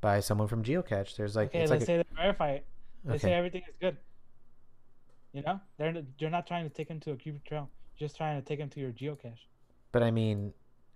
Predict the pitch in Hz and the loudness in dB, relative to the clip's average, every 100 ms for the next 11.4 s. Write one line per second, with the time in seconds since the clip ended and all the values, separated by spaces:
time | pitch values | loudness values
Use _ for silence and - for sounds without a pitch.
0 | - 107 113 113 - 110 107 104 - - | -6 0 4 4 4 4 2 -2 -10 -16
1 | - - 131 127 120 113 117 123 113 - | -16 4 10 10 10 8 6 6 4 4
2 | 107 104 123 113 101 - 110 110 107 - | 4 6 8 6 4 4 4 6 6 4
3 | 101 101 110 - 151 165 165 127 120 151 | 2 0 -2 -2 0 0 0 -2 -2 -2
4 | 160 123 123 147 139 143 143 139 131 120 | -4 -6 -6 -2 -2 -2 -2 -2 -2 -2
5 | 120 160 - 127 120 123 120 - - - | 0 -2 -2 -4 -2 -4 -6 -10 -12 -12
6 | - - - - - 92 90 92 90 - | -12 -12 -14 -12 -6 -2 2 4 4 2
7 | 101 - 104 92 90 92 92 101 - 107 | 0 0 0 0 0 -2 -2 -2 0 2
8 | 98 98 98 120 - 143 - 123 - - | 2 2 4 4 4 0 2 0 2 2
9 | 139 160 160 170 170 214 190 160 151 156 | 4 6 6 6 4 4 6 6 6 4
10 | 175 147 - 165 147 127 156 147 - 151 | 4 2 2 2 2 0 -4 -4 -2 -2
11 | 165 143 135 139 | -2 -4 -8 -8